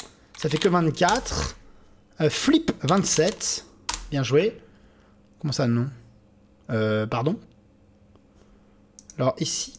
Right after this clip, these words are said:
pluff, non. Là, plus dîner, peu dîner, non. Plaidiné, épidîner, non.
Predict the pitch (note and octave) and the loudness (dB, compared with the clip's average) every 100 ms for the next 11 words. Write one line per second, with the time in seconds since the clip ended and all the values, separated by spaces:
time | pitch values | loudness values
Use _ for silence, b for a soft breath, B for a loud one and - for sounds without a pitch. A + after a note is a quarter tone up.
0 | - - E3 G3+ - - D3+ C#3+ F3 G#3 | -12 0 0 0 -4 -4 -2 0 0 0
1 | A3 G#3+ E3+ F3 F#3+ D#3 - G3 F3+ G3 | -2 -2 0 2 2 -4 -2 0 2 6
2 | G3 A#3 - - A#3 G3+ G#3+ G#3+ E3 F3+ | 6 4 0 0 2 4 4 4 4 4
3 | D#3 C3+ - _ _ _ F3+ A3+ G#3 G3 | 2 -2 -8 _ _ _ 2 4 4 6
4 | G#3 A#3 A#3 G3+ - G3 G3+ F#3+ G#3+ A#3+ | 4 4 2 0 0 0 4 4 4 0
5 | D3 D3 G3+ | 0 0 -2